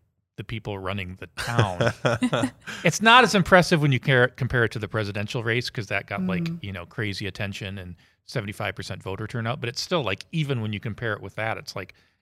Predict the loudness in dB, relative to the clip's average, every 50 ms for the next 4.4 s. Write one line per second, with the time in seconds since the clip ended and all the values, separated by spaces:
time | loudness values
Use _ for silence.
0 | _ _ 0 0 0 0 -4 -4 -2 0 2 2 2 2 0 0 0 -2 -2 -2
1 | -2 -4 -6 -6 -6 -6 -4 -4 -4 -4 -4 -6 -8 -8 -6 -6 -6 -6 -8 -10
2 | -10 -8 -6 -6 -4 -4 -6 -6 -8 -8 -10 -8 -8 -8 -8 -6 -6 -8 -8 -8
3 | -10 -10 -10 -8 -8 -8 -8 -6 -6 -6 -6 -6 -6 -8 -8 -10 -12 -12 -12 -12
4 | -12 -8 -8 -6 -6 -6 -8